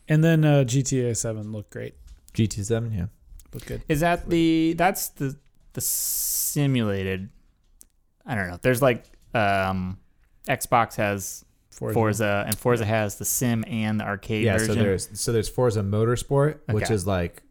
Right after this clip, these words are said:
Speaker 2: Gran Turismo, basically. It's, like, a pure racing
Speaker 3: Yeah.
Speaker 2: simulation. And
Speaker 1: Yeah.
Speaker 2: then Forza Horizon is more of the, like,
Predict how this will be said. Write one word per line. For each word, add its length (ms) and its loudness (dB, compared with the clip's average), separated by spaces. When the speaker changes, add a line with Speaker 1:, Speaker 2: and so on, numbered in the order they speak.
Speaker 2:
Gran 260 -2
Turismo, 420 -6
basically. 460 -6
It's, 160 -8
like, 160 -8
a 60 -8
pure 520 -2
racing 540 -4
Speaker 3:
Yeah. 60 -14
Speaker 2:
simulation. 840 -4
And 160 -2
Speaker 1:
Yeah. 60 0
Speaker 2:
then 140 -2
Forza 360 -4
Horizon 1000 -2
is 200 -8
more 540 -4
of 360 -8
the, 640 -6
like, 240 -10